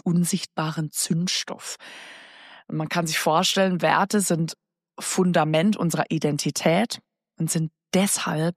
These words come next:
im Streit so explosiv. Also auch bei Themen wie Ernährung, Kindererziehung, Politik geht's selten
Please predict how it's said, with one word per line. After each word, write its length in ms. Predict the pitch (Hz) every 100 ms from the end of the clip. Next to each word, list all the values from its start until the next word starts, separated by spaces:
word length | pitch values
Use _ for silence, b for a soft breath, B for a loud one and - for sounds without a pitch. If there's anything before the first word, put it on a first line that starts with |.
| _
im 120 | 160
Streit 480 | 151 - - 160 160
so 120 | -
explosiv. 880 | - - - - 156 - 165 151 - B B B B B B B
Also 260 | 170 175 - _ _
auch 220 | 175 196
bei 160 | - 170
Themen 420 | - 170 170 160
wie 220 | 156 147 - -
Ernährung, 760 | 156 156 160 160 165 165 165 -
Kindererziehung, 1080 | - 165 165 - 156 - 165 156 151 156 - _
Politik 800 | - 156 151 143 - 175 170 - B B B B _ _ -
geht's 400 | 180 190 - -
selten 880 | - - 175 175 240 - 180 180 214